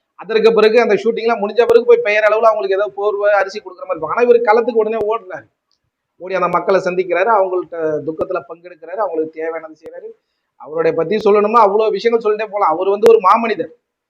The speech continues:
ஐயா முத்துராமலிங்க தேவர் எப்படி வாழ்ந்தாரோ அதே போலதான் கேப்டன் வாழ்ந்துட்டு போயிருக்கிறார். அதே போல பாத்தீங்கன்னா அவர் வந்து கேப்டன் வந்து சாதி மதம் பார்க்காம வாழ்ந்துட்டு போனாருக்கு நிறைய விஷயங்கள் சொல்லலாம்.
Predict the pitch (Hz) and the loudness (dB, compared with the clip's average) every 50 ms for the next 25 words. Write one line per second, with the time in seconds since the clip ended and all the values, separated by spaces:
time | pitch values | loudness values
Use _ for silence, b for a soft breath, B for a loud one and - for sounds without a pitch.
0 | _ _ _ _ _ 135 147 185 196 196 185 170 196 214 214 202 202 202 196 196 | _ _ _ _ _ -14 -10 -6 -4 -4 -2 0 2 2 2 4 2 2 0 0
1 | 185 190 185 180 175 175 165 170 202 202 180 175 185 190 185 185 185 185 226 262 | 0 0 0 0 -2 -4 -2 0 0 2 4 4 2 2 0 -2 -2 0 0 0
2 | 220 175 190 208 214 202 196 196 196 208 202 - 175 175 - 196 202 196 170 170 | 0 2 0 0 0 -2 -2 -2 -4 -4 -6 -10 -14 -16 -16 -16 -12 -6 -4 -4
3 | 185 202 190 180 160 151 160 147 - - - - - _ _ _ _ _ _ _ | -4 -4 -6 -10 -8 -4 -4 -4 -4 -6 -10 -14 -20 _ _ _ _ _ _ _
4 | _ _ _ _ _ _ _ _ _ _ _ _ _ _ _ _ _ _ _ _ | _ _ _ _ _ _ _ _ _ _ _ _ _ _ _ _ _ _ _ _
5 | _ _ _ _ _ _ _ _ _ _ _ _ _ - 208 269 285 277 247 233 | _ _ _ _ _ _ _ _ _ _ _ _ _ -6 -2 0 4 4 4 4
6 | 202 214 - 214 214 226 240 233 214 190 165 160 165 190 202 196 196 202 220 220 | 4 4 2 2 2 2 4 4 6 6 4 4 4 4 4 4 4 4 2 0
7 | 247 240 240 240 202 208 233 247 240 - 226 220 208 208 214 240 226 - - 185 | 0 -2 -2 0 2 2 2 2 0 -2 -4 -2 -2 -2 -2 -2 -2 0 2 4
8 | 202 226 262 277 285 269 240 233 226 214 214 208 - - 190 214 214 - 220 214 | 4 6 4 4 0 -2 -2 0 0 0 0 -2 0 2 2 2 2 2 0 -2
9 | 226 233 226 202 196 202 214 208 196 196 165 180 190 185 185 - 151 156 170 170 | 0 0 0 2 2 2 2 0 -4 -4 -4 -4 -4 -4 -4 -6 -6 -6 -4 -4
10 | 196 208 202 196 185 - 226 214 214 190 165 - 160 147 131 110 - _ | -2 -4 -4 -6 -10 -12 -10 -8 -6 -8 -8 -8 -12 -14 -14 -14 -18 _